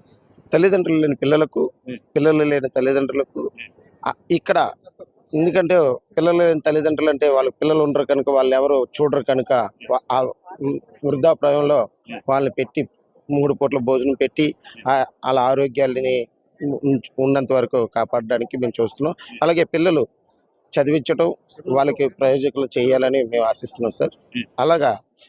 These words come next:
Speaker 1: ఎందుకంటే మా, మేము ఉన్నా లేకపోయినా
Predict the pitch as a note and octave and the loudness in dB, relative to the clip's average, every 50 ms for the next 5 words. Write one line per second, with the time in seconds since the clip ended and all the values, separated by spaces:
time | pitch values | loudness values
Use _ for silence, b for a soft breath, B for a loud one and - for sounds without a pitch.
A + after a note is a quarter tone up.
0 | b _ - D3 E3 - E3 D3 - D#3+ C#3+ C3 A#2 A#2+ B2+ B2+ C3 B2 - _ | b _ -2 -2 0 0 -2 -2 0 0 0 0 -2 -2 -2 -2 -2 -2 -4 _
1 | _ _ - C3+ C#3 C#3 D3 E3+ F3+ F3 D#3+ D3+ C3+ - - _ _ _ - C#3+ | _ _ -10 -6 -4 0 0 2 2 2 0 0 -2 -6 -12 _ _ _ -4 0
2 | D3+ F3+ G#3+ G#3+ F#3 D#3+ D3+ D3+ D3+ - D3+ - D#3+ D#3 D3 D3+ C3+ | 0 2 2 2 2 2 2 0 0 -2 -4 -4 -2 -2 0 -2 -2